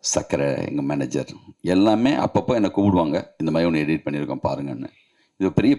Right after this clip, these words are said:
ப்ராசஸ், ரெண்டு வருஷமா நடந்துச்சு. அதுக்கப்புறம் ஆண்டனி வந்து பார்த்தாரு, அவரும் சின்னதா ஒரு இது பண்ணாரு. இவங்க ஃபேன்ஸுக்கெல்லாம் போட்டோம்.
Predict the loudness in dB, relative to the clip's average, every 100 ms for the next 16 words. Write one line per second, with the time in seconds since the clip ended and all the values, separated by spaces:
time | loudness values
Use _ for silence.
0 | 2 -2 -4 -6 -6 -2 0 -2 0 0
1 | 0 -2 -4 -10 -14 _ _ _ _ _
2 | -20 _ _ _ _ -4 0 0 2 0
3 | 0 -6 _ _ 0 2 2 2 2 0
4 | -2 0 -4 -4 -10 -20 -12 -4 -2 0
5 | -2 -2 0 0 0 -2 -2 -4 -4 -6
6 | -8 -12 _ -6 0 0 0 0 0 0
7 | -2 -2 -2 -6 -4 -8